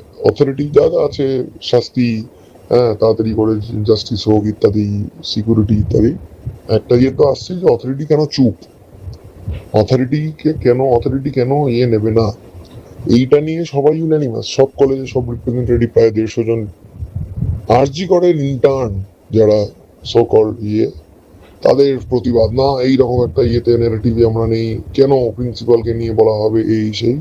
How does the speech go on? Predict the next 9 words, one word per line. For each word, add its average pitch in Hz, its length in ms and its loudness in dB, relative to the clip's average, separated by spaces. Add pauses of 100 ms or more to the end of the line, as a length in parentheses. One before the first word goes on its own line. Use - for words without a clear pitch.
(100)
সেইখানে 139 420 0
একটা 131 120 2
বীভৎস 120 500 0
তুলমুল, 117 580 -4 (840)
আহ, 107 80 2
তুলকালাম 123 560 2
কাণ্ড। 107 360 0 (1080)
লেকচার 113 400 2
থিয়েটারের 117 460 2